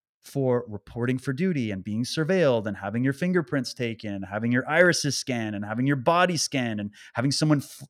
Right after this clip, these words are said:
shuffle through all your stuff. The inhuman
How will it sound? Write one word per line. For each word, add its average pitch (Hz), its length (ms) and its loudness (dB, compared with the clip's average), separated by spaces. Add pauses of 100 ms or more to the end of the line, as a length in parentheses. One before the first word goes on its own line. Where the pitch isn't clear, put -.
shuffle - 420 0
through 165 240 0
all 160 140 6
your 151 100 0
stuff. 147 320 -2 (340)
The 147 140 -2 (140)
inhuman 190 1040 0